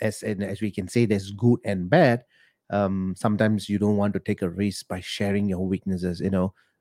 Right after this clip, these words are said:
Um, in the past, you know, when, when social media was new, uh, people start sharing, "Oh, I'm going out for holidays, I'm coming back home at this time."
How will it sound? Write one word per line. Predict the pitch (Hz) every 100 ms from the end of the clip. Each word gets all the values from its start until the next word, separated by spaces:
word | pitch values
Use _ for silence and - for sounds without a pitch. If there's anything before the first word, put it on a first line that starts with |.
| _
Um, | 104 101 101 101 101 -
in | 117
the | 117
past, | - 120 127 127
you | 104
know, | 107
when, | 104 95 95 92 92 90 76 98 98 98
when | 98
social | 95 113 - 110
media | 104 104
was | 98 -
new, | 101 113 113 107 92 _ _ _ -
uh, | 120
people | 202 262
start | 196 165
sharing, | 151 147
"Oh, | 151 160
I'm | 143 127
going | 135 131
out | 131 123 113
for | 110
holidays, | 120 117 120 117 120
I'm | 113 107
coming | 123 127
back | 120 -
home | 120 113
at | 107
this | 113
time." | - 113 110